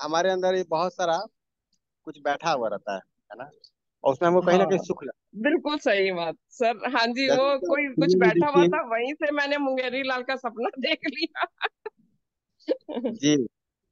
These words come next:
Speaker 1: वो फिल्मों में देखिए तो एक एक्टर होता है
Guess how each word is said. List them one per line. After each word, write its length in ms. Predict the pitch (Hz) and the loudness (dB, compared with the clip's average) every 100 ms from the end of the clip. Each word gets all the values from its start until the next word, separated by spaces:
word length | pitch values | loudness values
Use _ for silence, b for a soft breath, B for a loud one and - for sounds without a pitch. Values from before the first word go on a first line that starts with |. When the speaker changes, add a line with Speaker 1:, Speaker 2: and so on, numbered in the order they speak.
| _ _ _ _ - | _ _ _ _ -8
Speaker 1:
वो 60 | 127 | -4
फिल्मों 240 | 160 156 180 | 0 2 4
में 100 | 180 | 4
देखिए 280 | 175 175 175 | 2 0 0
तो 100 | 170 | 0
एक 180 | 175 | 2
एक्टर 300 | 170 151 175 | 2 2 2
होता 280 | 160 160 165 | 4 2 4
है 180 | 160 185 | 2 0